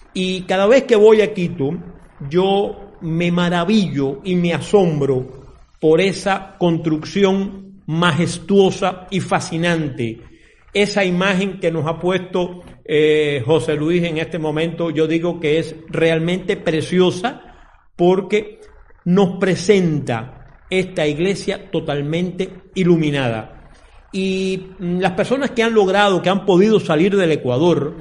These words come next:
habrán podido ver que hay iglesias en otras partes parecidas a, a esta Basílica del Voto Nacional. Por ejemplo,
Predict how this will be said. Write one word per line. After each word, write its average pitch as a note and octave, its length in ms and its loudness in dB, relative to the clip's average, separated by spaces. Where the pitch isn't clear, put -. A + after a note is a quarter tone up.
habrán F#3 400 0
podido G#3 380 4
ver D#3 500 2
que G#3+ 520 -2
hay C4 300 0
iglesias G#3+ 500 -2
en F#3 120 -2
otras A3+ 280 -4
partes B3+ 380 -6
parecidas A3+ 920 -2
a, F#3 360 -2
a A3+ 80 2
esta A#3 220 -2
Basílica A3 580 -2
del E3+ 160 -2
Voto G#3 320 0
Nacional. E3+ 580 -2
Por D#3 140 -4
ejemplo, F3 800 -4